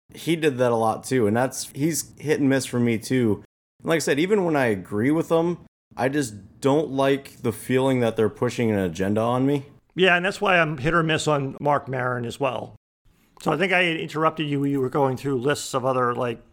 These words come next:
Speaker 2: go-to reliable comedians.
Speaker 1: Anthony Jeselnik.
Speaker 2: Yep.
Speaker 1: I haven't seen enough of him again for him to jump up to the next level for me, but so far consistent.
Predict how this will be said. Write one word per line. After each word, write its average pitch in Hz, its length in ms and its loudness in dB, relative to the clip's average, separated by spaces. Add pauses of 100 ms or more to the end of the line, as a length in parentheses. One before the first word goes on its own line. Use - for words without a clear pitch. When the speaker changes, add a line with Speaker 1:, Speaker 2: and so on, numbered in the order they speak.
(100)
Speaker 2:
go-to 151 880 2 (120)
reliable 135 680 0
comedians. 139 720 -6 (480)
Speaker 1:
Anthony 160 400 0
Jeselnik. 101 580 -2 (360)
Speaker 2:
Yep. 233 180 0 (440)
Speaker 1:
I 131 120 0
haven't 151 320 -4
seen 151 240 -2
enough 135 300 2
of 113 120 -4
him 120 220 2
again 113 240 2
for 113 160 -2
him 113 140 2
to 107 80 0
jump 107 280 -2
up 113 320 -2
to 113 100 -6
the 104 100 0
next 107 260 -2
level 107 280 0
for 110 240 -2
me, 107 120 2
but 98 300 -2 (180)
so 135 320 0
far 113 320 0
consistent. 87 640 -8